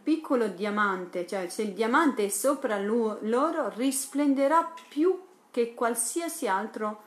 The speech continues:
ehm, materiale oppure minerale. E questo diamante è Sri Krishna,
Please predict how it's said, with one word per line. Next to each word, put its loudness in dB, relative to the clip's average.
ehm, -4
materiale -4
oppure -6
minerale. -6
E 4
questo 0
diamante 4
è 4
Sri -2
Krishna, -6